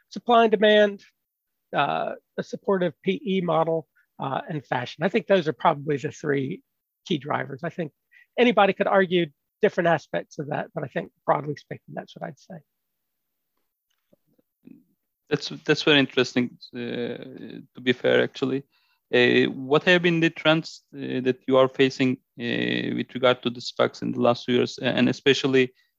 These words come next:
Speaker 2: uh, trends about the listing venue? Uh, which jurisdictions are the most popular ones?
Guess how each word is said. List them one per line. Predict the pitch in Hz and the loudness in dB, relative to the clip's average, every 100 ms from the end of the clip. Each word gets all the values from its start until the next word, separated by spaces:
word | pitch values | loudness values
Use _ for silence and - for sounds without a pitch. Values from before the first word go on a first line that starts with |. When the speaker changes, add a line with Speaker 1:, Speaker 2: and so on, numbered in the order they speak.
| - | -2
Speaker 2:
uh, | 127 | -2
trends | 123 135 135 131 | 0 2 4 4
about | 131 127 127 _ | 4 4 2 _
the | 123 123 | -4 -2
listing | 127 - 127 123 | -2 -4 -2 -2
venue? | 120 120 113 113 - | -2 -2 -6 -10 -10
Uh, | 117 117 120 120 117 120 120 120 _ 240 | -6 -4 -4 -4 -6 -10 -16 -20 _ _
which | 135 - - | -6 -6 -8
jurisdictions | 131 127 143 - 127 - | -10 -8 -8 -4 -4 0
are | 123 | 2
the | 123 | 2
most | 120 123 - | 0 -2 -4
popular | 120 123 120 | -4 -2 -2
ones? | 113 117 - | -2 -2 -6